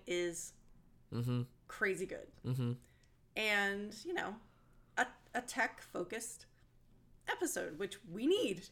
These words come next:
Speaker 1: quite frankly.
Speaker 2: This is
Speaker 1: We need more
Speaker 2: true.
Speaker 1: tech, and we've been told we're getting more tech, we're getting more Echo. Great. Not gonna complain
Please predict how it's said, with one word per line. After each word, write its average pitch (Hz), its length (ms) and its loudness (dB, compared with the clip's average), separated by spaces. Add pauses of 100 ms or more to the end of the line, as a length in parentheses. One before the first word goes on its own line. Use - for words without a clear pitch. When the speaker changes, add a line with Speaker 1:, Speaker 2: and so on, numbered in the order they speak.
(100)
Speaker 1:
quite - 220 2
frankly. 185 380 -4 (280)
Speaker 2:
This - 260 -2
is 117 400 2
Speaker 1:
We 160 120 10
need 180 180 12
more 175 220 12
Speaker 2:
true. 269 100 10
Speaker 1:
tech, 262 220 6
and 220 160 -2
we've 208 160 -4
been 226 100 -2
told 226 280 2
we're 175 80 0
getting 196 220 -2
more 214 120 -2
tech, 196 260 -2
we're 175 60 -2
getting 185 240 -4
more 170 160 -4
Echo. 170 400 -2 (1040)
Great. - 460 -2 (240)
Not 214 240 8
gonna 202 140 -2
complain 196 420 -6